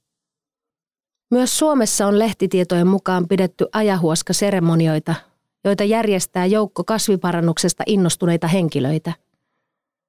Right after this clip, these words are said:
Tieto retriiteistä kulkee puskaradion kautta, sillä psykedeelin maahantuonti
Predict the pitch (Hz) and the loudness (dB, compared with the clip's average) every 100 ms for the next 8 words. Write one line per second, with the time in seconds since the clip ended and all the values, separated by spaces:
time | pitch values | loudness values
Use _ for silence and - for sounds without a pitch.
0 | _ _ _ _ _ _ _ _ _ _ | _ _ _ _ _ _ _ _ _ _
1 | _ - 220 214 196 202 208 185 175 180 | _ -4 -2 0 -2 -2 0 0 2 0
2 | 170 - 170 185 170 175 - 226 - 180 | -2 -2 0 0 0 -2 0 -2 -2 -4
3 | 170 170 165 165 196 185 - 175 160 - | 0 0 0 0 0 0 -2 -4 -4 -6
4 | _ _ _ - 196 190 240 233 196 180 | _ _ _ -2 -2 0 -2 -2 0 0
5 | 180 180 202 202 165 170 175 170 170 170 | 2 4 4 2 0 0 0 0 0 -2